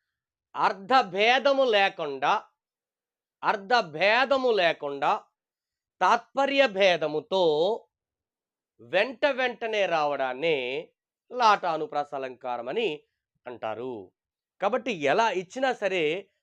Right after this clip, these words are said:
మనకి కాన్సెప్ట్ అర్థమైతే ఈజీగా గుర్తుపట్టగలము. ఓకేనా? మరి దీనికి ఉదాహరణలు చూద్దాం. చూడండి ఇక్కడ,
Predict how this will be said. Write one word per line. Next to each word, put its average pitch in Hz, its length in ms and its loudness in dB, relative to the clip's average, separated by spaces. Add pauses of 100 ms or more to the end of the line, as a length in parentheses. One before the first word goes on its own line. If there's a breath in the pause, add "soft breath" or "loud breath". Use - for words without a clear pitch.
(160)
మనకి 180 340 -6
కాన్సెప్ట్ 202 640 -4
అర్థమైతే 175 480 -4
ఈజీగా 165 440 -8
గుర్తుపట్టగలము. 123 1000 -8 (280)
ఓకేనా? 170 380 0 (380)
మరి 143 440 -4 (300)
దీనికి 190 880 -4 (200)
ఉదాహరణలు 208 540 0 (100)
చూద్దాం. 147 380 2 (1000)
చూడండి 160 240 0
ఇక్కడ, 131 240 -4